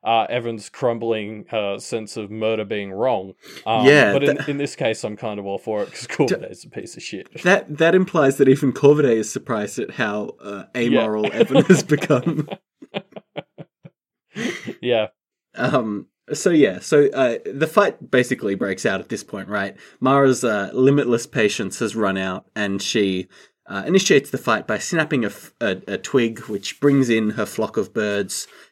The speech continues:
Speaker 2: um, and they basically block out all the light, and with that, it's on.
Speaker 1: Yeah, um, and I,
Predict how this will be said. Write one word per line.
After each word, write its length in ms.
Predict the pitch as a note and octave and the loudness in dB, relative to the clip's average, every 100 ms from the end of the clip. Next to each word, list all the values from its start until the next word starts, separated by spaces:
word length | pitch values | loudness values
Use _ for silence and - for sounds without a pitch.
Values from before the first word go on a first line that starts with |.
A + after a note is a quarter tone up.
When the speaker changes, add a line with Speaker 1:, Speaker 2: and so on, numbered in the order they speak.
| _ | _
Speaker 2:
um, 300 | G#2+ G#2 G2+ | -4 -2 -2
and 180 | G2 C3+ | -2 2
they 140 | C#3+ C#3+ | 4 4
basically 760 | - - D#3+ B2 - C3 A2 | 0 -10 0 0 0 -2 -2
block 360 | G2+ A#2 A#2 C#3 | -2 -2 0 2
out 200 | A#2 - | 0 2
all 140 | C#3 C3 | 4 6
the 120 | B2 | 6
light, 400 | A#2 C#3+ D3+ - _ | 6 6 4 0 _
and 320 | G#2+ G#2 G2+ | -2 -2 -2
with 180 | A2+ G#2+ | -4 -2
that, 260 | A2+ G#2 F#2+ | 0 -2 -2
it's 200 | - A2 A2 | -4 0 0
on. 440 | F#2 F#2 A#2 - _ _ _ - | 0 -2 -2 -4 _ _ _ -10
Speaker 1:
Yeah, 360 | G#2 F#2 F2 - _ | -4 -2 -4 -6 _
um, 440 | A2+ G#2 F#2+ F2+ E2+ _ _ _ | 0 0 0 -6 -18 _ _ _
and 240 | - F#2 - | -6 -6 -4
I, 80 | B2+ | -4